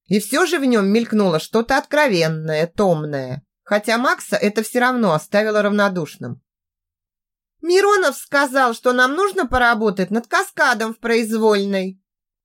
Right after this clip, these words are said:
Алиса положила на хлеб кусочек сыра, а поверх него ветчину и ломтик свежего огурца. "И еще, я не слишком уверенно чувствую себя в новой поддержке.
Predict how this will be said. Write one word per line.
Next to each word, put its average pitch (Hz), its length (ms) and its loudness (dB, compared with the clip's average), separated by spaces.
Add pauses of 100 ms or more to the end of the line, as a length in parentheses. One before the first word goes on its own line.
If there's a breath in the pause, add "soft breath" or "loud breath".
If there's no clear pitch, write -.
(160)
Алиса 208 400 0
положила 220 480 0
на 208 140 2
хлеб 330 260 -4
кусочек 247 480 -4
сыра, 151 440 -2 (220)
а 165 140 -2
поверх 226 320 -2
него 262 240 2
ветчину 254 540 0
и 160 120 -2
ломтик 262 380 -2
свежего 202 440 0
огурца. 202 580 -6 (600)
"И 320 60 -6
еще, 339 720 0 (380)
я 240 240 0
не 339 120 -6
слишком 359 460 0
уверенно 269 500 2
чувствую 220 420 0
себя 285 360 0
в 269 40 -2
новой 254 280 2
поддержке. 233 760 -4